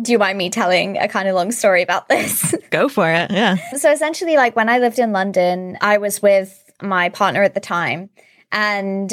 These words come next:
Speaker 1: when I moved back, like, we both moved back to my hometown in Suffolk in the U K, like,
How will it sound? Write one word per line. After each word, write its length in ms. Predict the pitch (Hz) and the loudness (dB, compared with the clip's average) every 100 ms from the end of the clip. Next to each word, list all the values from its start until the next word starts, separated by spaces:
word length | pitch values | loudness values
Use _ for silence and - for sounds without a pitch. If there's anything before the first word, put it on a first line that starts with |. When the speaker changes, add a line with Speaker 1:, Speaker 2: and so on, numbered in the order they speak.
| - | -2
Speaker 1:
when 180 | 220 220 | 0 2
I 100 | 226 | 2
moved 500 | 220 208 - - - | 2 0 -4 -16 -4
back, 460 | 208 180 190 - 214 | 0 2 0 -2 0
like, 120 | 180 | 0
we 80 | 208 | 2
both 340 | 202 214 220 | 2 2 -2
moved 120 | 214 | -2
back 240 | 196 - - | -2 -2 -4
to 440 | 190 180 175 170 - | 0 4 4 2 0
my 400 | 196 180 180 190 | 2 4 2 2
hometown 840 | 196 202 208 185 185 190 233 233 | 0 0 0 0 2 0 -4 -4
in 280 | - 185 180 | -2 -2 -2
Suffolk 680 | - - - 214 254 - - | -2 -2 2 2 2 -2 -4
in 140 | 214 | -2
the 80 | 196 | -2
U 140 | 196 | -4
K, 320 | 185 175 185 | 0 2 2
like, 240 | - - | 2 -2